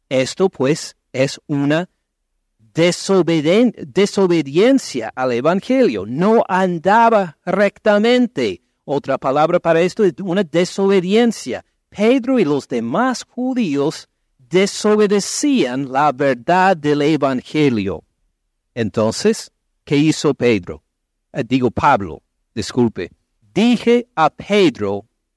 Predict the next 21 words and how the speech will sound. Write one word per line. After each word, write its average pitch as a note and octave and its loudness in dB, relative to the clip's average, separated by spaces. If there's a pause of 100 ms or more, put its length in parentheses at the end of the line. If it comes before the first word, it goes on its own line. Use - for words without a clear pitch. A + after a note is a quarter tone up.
(140)
delante D3+ 0
de G3 2
todos, G2+ -2 (580)
si - -6
tú, C4+ 0 (460)
siendo A#3+ 2
judío, F#3 0 (800)
vives C#4+ 2
como C4 2
los A#3+ 0
gentiles, G#3 -2
comes C4 0
con A#3+ 0
los A3+ -2
gentiles, G3+ -4 (280)
y F3 0
no A3 2
como A3+ 2
judío, D3+ 0
¿por E3+ -2
qué B3 2